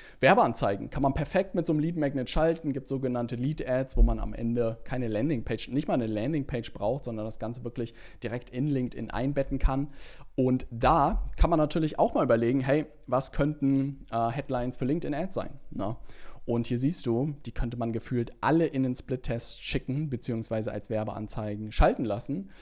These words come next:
Und jetzt kann man natürlich perfekt sich schnappen, hey, mh, schreibe einen kurzen Werbetext für die LinkedIn-Werbung mit der Headline.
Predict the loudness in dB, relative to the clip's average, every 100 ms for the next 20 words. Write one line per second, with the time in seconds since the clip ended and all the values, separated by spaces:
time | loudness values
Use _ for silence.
0 | -20 -10 -2 0 0 2 2 0 0 2
1 | 2 0 2 0 0 -4 0 0 0 0
2 | 2 2 0 -8 -4 0 0 -2 -6 -18
3 | -20 -20 -20 -20 -14 -2 2 4 2 0
4 | 2 2 2 2 2 4 6 6 4 0
5 | -2 -10 -4 2 4 4 2 0 0 0
6 | 0 0 2 0 0 -2 0 -2 2 0
7 | 2 0